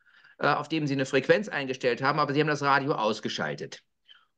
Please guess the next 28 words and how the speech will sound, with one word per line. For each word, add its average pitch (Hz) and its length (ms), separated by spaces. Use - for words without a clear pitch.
Und 156 180
nun 202 200
schalten 202 300
Sie 185 60
das 180 180
Radio 180 360
ein 143 280
und 214 120
plötzlich 175 360
hören 202 220
Sie 131 100
was, 85 420
ohne 165 220
dass 151 180
Sie 151 100
irgendwie 143 340
was 147 180
tunen 139 300
müssen. 92 220
Und 107 80
dieses 127 340
Einschalten 156 600
passiert 175 440
einfach 165 360
durch 147 160
das 151 180
körpereigene 120 760
Lichtfeld. 95 720